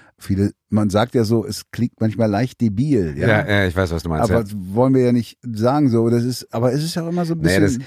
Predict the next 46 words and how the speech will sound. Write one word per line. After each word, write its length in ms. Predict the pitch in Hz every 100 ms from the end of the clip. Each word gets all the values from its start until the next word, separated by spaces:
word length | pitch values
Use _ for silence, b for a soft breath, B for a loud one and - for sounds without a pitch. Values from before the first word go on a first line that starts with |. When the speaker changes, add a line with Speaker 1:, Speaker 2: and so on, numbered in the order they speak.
| B B
Speaker 2:
das, 20 |
der, 140 | 85 87
dazu 340 | 92 92 107
eine 180 | 107 101
schöne 300 | - 101 101
Geschichte 380 | 92 - 104 107
jetzt, 160 | 80 82 80
gerade 260 | 87 101
dieser 260 | 101 82 80
Singsang, 460 | 92 147 82 76
den 140 | 69 69
er 140 | 69
ja 120 | 69
oft 200 | 71 -
hat 120 | 87 76
und 80 |
dieses 300 | 71 65 67
Lächeln 340 | 78 95 98 80
und 140 | 76
ohne 240 | 71 85 82
zu 140 | 76
artikulieren 540 | 71 78 - 76 104
in 100 | 95
der 140 | 62 64
Stimme. 360 | - 80 95 117 B B B B
Äh, 200 | 95 92
Probesprechen 840 | 92 - 101 139 165 - 113 - 113
Mister 300 | 107 - 104
Deeds, 380 | 78 90 - -
zweitausend, 640 | - 90 - 85 87 69
glaub 140 | 64 64
ich, 60 | 71
oder 140 | 80
zweitausendzwei, 720 | - 87 90 92 92 - 78 71
ein 100 | 65
Film 420 | - 123 147 135
mit 140 | 101
Adam 200 | 82 90
Sandler 460 | - 92 110 143 123
und 100 | 110
da 60 | 95
ga-, 200 | 95 95
war 100 | 101
noch 140 | 104
keine 240 | - 107 104
Feststimme 640 | 147 - - - 156